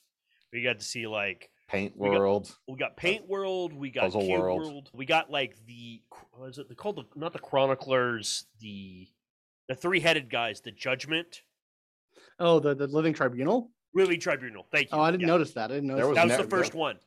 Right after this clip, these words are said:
Speaker 2: there
Speaker 1: That
Speaker 2: was
Speaker 1: was
Speaker 2: a
Speaker 1: the
Speaker 2: world made
Speaker 1: dudes
Speaker 2: of,
Speaker 1: with the glowing eyes.
Speaker 3: Oh,
Speaker 2: there
Speaker 3: neat.
Speaker 2: was a world made of, oh yeah, I do remember that. There were worlds made of bone. There was just a
Speaker 3: Yeah.
Speaker 2: place that was obviously just bone place.
Speaker 1: It was like hell. It was just
Speaker 2: It was just
Speaker 1: straight
Speaker 2: hell.
Speaker 1: hell.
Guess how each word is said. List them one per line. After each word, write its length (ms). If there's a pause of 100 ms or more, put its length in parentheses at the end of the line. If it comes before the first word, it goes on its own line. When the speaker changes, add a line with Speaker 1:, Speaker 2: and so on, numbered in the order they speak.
(240)
Speaker 2:
there 80
Speaker 1:
That 60
Speaker 2:
was 100
Speaker 1:
was 20
Speaker 2:
a 40
Speaker 1:
the 80
Speaker 2:
world 100 (120)
made 120
Speaker 1:
dudes 140
Speaker 2:
of, 40
Speaker 1:
with 140
the 60
glowing 340
eyes. 560
Speaker 3:
Oh, 80
Speaker 2:
there 100
Speaker 3:
neat. 120
Speaker 2:
was 140
a 60
world 340
made 160
of, 140 (220)
oh 160
yeah, 220
I 40
do 140
remember 240
that. 180 (280)
There 100
were 100
worlds 300
made 160
of 180
bone. 560 (240)
There 100
was 100
just 140
a 40
Speaker 3:
Yeah. 80
Speaker 2:
place 180
that 100
was 160
obviously 380
just 240
bone 340
place. 480
Speaker 1:
It 60
was 120
like 140
hell. 480
It 60
was 140
just 240
Speaker 2:
It 80
was 120
just 120
Speaker 1:
straight 120
Speaker 2:
hell. 160
Speaker 1:
hell. 340